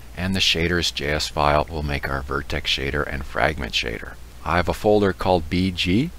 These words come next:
Everything in the background will be in this folder. I have a cliff folder that holds all the texture images for the cliff. I have a water folder that holds the water texture image and my ground J S file,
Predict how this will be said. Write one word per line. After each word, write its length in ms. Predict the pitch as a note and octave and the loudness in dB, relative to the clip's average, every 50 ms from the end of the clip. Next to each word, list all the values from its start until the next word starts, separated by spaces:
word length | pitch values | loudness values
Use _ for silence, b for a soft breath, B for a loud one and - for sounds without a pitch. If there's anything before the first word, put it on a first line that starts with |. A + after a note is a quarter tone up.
| - | -6
Everything 600 | - D3 E3 F3 G3 F#3+ - - A#2 G#2 G#2 G2+ | -2 0 2 2 2 2 2 4 4 4 4 4
in 140 | F#2+ G2 F2+ | 2 0 0
the 80 | E2+ E2 | 0 2
background 580 | - D2 B1 C2+ D2 - - D2+ D2+ D2+ D2+ | 4 4 4 4 2 2 2 2 2 2 0
will 80 | D#2 C#2+ | -2 -4
be 180 | C#2+ C#2+ C#2 D2 | -2 -2 0 0
in 140 | D2+ D2 | 0 0
this 160 | D2 D2 D2+ - | -2 -2 -4 -4
folder. 440 | - D2+ D#2+ E2+ F#2 A#2+ C3+ D3 B B B B B B B B - | -2 -2 -2 0 2 2 0 0 B B B B B B B B -2
I 100 | D2+ C#2+ | 0 2
have 100 | D2 - | 2 2
a 60 | - | 2
cliff 320 | - - - G2 G2 G#2+ | 0 0 4 4 4 4
folder 460 | - - - A#2 A2+ B2 B2+ D#3 E3 - - - - | 2 2 4 4 4 6 4 2 0 -2 -6 -10 -2
that 220 | - D#2 D#2 D2+ D#2 | 2 4 4 4 4
holds 240 | F2+ F#2 F2+ - | 4 2 2 2
all 160 | - F2 E2 D#2+ | 0 0 0 0
the 100 | D#2+ D2+ | -2 -4
texture 480 | - - - E2 - - - - F2+ | -4 -4 -2 -2 -2 -2 -2 -2 -2
images 480 | D2 E2 E2 E2 E2+ - - E2 D#2 - | -2 -2 -2 -4 -4 -2 -2 -2 -2 -4
for 220 | - - C#2 C2+ | -4 -4 -4 -4
the 100 | C2+ C2+ | -4 -4
cliff. 400 | - - - B2+ D#3+ D#3 - - B B B B B B B B | -2 2 2 2 2 2 -2 -8 B B B B B B B B
I 120 | - D2 D2 | -4 -2 -2
have 120 | D2 C#2+ | -2 -2
a 80 | C#2 C#2+ | -2 2
water 320 | C#2+ D2 E2 F#2 G2 A2 | 6 8 8 8 8 6
folder 480 | - - A#2 A#2 A#2+ C3 C3 C#3 D3 D3+ B B B B B | 4 4 6 6 6 6 4 2 0 -2 B B B B B
that 180 | - - - - | -4 -4 -4 -2
holds 320 | D#2+ D#2+ D#2+ D#2+ - - | -2 0 0 0 0 0
the 320 | - E2 D2+ D2+ D#2 D#2 - | 0 2 4 4 2 0 0
water 320 | - D#2+ D#2+ E2+ F2 G#2 G#2+ | 0 6 8 8 8 8 6
texture 540 | - - - A2+ - - - - D#3+ E3 - - | 4 0 -2 -2 -2 -2 -2 -2 -4 -4 -2 0
image 440 | A#2 B2 D#3 F3 F#3+ - - - - - - - | 0 0 0 0 -2 -2 -4 -6 -6 -10 -12 -4
and 220 | - D#2+ D2+ D2+ | -2 -2 0 2
my 100 | C#2+ C2+ | 0 0
ground 380 | B1+ - D2 D#2+ D#2+ E2 D#2+ E2 | 0 2 2 4 4 4 2 0
J 200 | - D2+ D#2+ F#2+ | 0 2 2 2
S 140 | A2 A2 - | 2 2 0
file, 460 | - - A#2 A2+ A2+ A#2 A#2 A#2 | 0 2 4 6 8 8 8 8